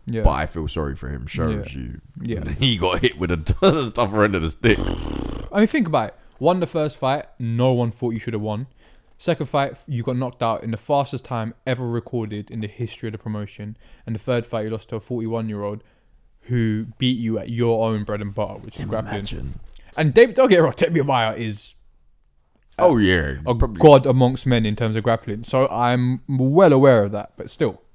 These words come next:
Speaker 1: you got out grappled as a grappler. And
Speaker 2: Yeah.
Speaker 1: that's
Speaker 2: That's tough.
Speaker 1: Yeah, it is tough. That's it. That's the word. It's tough.
Speaker 2: It's very. But, um, yeah, he's. It, and if I'm honest,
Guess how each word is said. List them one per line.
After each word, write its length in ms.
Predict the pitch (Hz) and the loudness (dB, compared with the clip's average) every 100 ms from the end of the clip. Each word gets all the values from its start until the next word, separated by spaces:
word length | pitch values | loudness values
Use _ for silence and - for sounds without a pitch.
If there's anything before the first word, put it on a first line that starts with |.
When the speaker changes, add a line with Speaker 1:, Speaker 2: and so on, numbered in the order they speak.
| _ - | _ -8
Speaker 1:
you 100 | 131 | 0
got 160 | 127 123 | 4 4
out 160 | 120 | 4
grappled 340 | 117 110 107 104 | 0 -2 -4 -6
as 100 | 113 | -6
a 40 | 107 | -4
grappler. 400 | 113 - - - | -6 -6 -16 -10
And 140 | - | -2
Speaker 2:
Yeah. 120 | 120 67 | 0 0
Speaker 1:
that's 240 | - - - - - - | -4 -10 -12 -12 -12 -8
Speaker 2:
That's 160 | 85 - | -8 -4
tough. 260 | 98 80 - - | -4 -4 -6 -6
Speaker 1:
Yeah, 160 | 131 120 | -4 -2
it 80 | 123 | 4
is 100 | 208 | 2
tough. 240 | - 285 180 | 4 0 0
That's 200 | 131 180 | -2 0
it. 100 | 113 | 0
That's 100 | - | 0
the 80 | 139 | 0
word. 260 | 156 104 | 0 0
It's 100 | 110 | -4
tough. 300 | - 135 - - - - - - - - - _ - _ | -4 -2 -2 -8 -14 -16 -18 -20 -20 -20 -20 _ -20 _
Speaker 2:
It's 120 | - | -16
very. 340 | 80 78 64 - - - _ _ _ _ - | -10 -6 -8 -10 -20 -20 _ _ _ _ -4
But, 140 | 90 | -2
um, 440 | 82 90 82 76 76 - _ _ _ _ _ _ _ - | 0 0 0 -4 -8 -16 _ _ _ _ _ _ _ -10
yeah, 380 | 90 82 71 | -2 0 0
he's. 380 | 65 95 82 76 50 50 - - | -2 -2 -4 -6 -12 -16 -16 -10
It, 160 | 139 - - | -10 -10 -6
and 140 | 156 170 | -4 -4
if 160 | 175 175 | -4 -4
I'm 160 | 160 | -4
honest, 580 | - 147 156 160 - - | 0 0 0 -2 -10 -18